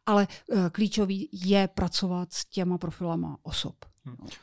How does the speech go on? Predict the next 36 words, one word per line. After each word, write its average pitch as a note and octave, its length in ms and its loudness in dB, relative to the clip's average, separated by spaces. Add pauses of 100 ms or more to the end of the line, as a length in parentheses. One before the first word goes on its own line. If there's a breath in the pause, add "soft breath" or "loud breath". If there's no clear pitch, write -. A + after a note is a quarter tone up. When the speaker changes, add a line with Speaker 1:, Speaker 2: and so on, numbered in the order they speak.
(120)
Speaker 2:
Ty D3 80 -2
stopy, D3 480 0
že C3 120 0
se D3+ 140 -2
uchovávají, C3+ 540 0
to D3+ 120 -6
chápu, A#2 480 -4
ale A#2+ 360 -8
vlastně C3 280 -6
ty D3 380 -6 (120)
profily D3 400 0
přímo A#2+ 300 -6
těch - 240 -10
lidí, A2+ 220 -6 (460 soft breath)
kdo C3 220 0
se D#3+ 120 -4
tam F3+ 160 2
dostane A#2+ 400 -6
do A#2 100 -10
té C3+ 160 -6
databáze, A#2 580 -8
že A2+ 100 -12
tam B2+ 120 -8
má A#2 120 -6
vlastní B2 320 -6
profil A2+ 440 -10 (100)
a B2 60 -6
jak A#2+ 240 -4
se C#3+ 120 -2
naopak C3+ 360 -2
může C3 320 -4
z - 120 -8
té B2+ 160 -8
databáze B2+ 520 -6
dostat B2+ 320 -10
ven? B2 180 -10